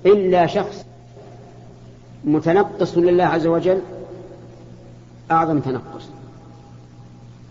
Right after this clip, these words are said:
إذن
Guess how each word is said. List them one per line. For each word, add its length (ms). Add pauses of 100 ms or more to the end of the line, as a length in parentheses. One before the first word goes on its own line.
(3250)
إذن 380